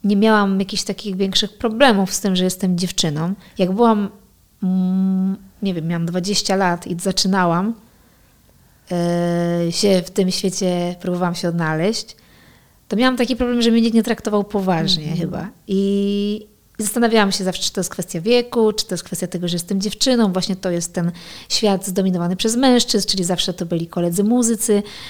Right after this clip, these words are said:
Speaker 1: E, ja też zawsze byłam raczej taka, że z tymi swoimi pomysłami, e,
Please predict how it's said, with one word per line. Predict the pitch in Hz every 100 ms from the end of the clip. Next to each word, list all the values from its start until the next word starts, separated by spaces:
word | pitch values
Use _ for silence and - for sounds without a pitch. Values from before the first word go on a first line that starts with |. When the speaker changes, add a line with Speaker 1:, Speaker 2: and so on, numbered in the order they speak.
| - -
Speaker 1:
E, | 175 175 175 175 170 170
ja | 220 202
też | 196
zawsze | 185 190 -
byłam | 185 196 185
raczej | 185 185 185
taka, | 185 180 180
że | 175 180
z | 170 -
tymi | 190
swoimi | 180 196 185 185
pomysłami, | 202 185 185 196 190 190 185 185 - - -
e, | -